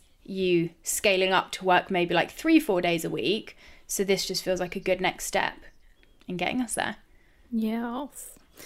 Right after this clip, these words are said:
Speaker 2: So then in terms of timings, so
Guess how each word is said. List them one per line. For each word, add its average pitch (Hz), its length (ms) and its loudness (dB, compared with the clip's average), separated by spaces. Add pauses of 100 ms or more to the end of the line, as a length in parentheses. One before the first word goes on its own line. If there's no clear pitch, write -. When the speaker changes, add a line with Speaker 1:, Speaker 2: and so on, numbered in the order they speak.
(220)
Speaker 2:
So 233 220 8
then 220 240 8
in 214 140 4
terms 262 420 6
of 226 120 0
timings, - 840 -2
so 196 520 4